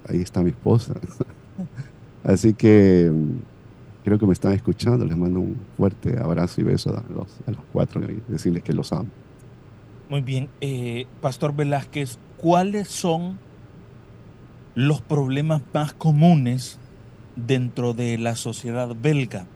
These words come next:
Speaker 2: Yo le hago esta pregunta porque normalmente el, el, el pastor, a través de sus enseñanzas,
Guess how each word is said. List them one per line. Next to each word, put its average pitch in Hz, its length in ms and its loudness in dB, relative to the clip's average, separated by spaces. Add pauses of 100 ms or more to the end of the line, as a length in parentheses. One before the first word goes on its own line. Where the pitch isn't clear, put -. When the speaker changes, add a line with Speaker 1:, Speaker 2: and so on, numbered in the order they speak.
(160)
Speaker 2:
Yo 147 140 -2
le 151 120 -2
hago 156 160 -2
esta 143 200 -4
pregunta 131 480 -4
porque 117 280 -6
normalmente 120 600 0
el, 131 140 -6
el, 120 200 -14
el 107 120 -10
pastor, 127 480 -2
a 123 60 -2
través 113 340 -8
de 120 80 -14
sus 113 220 -16
enseñanzas, 123 800 -4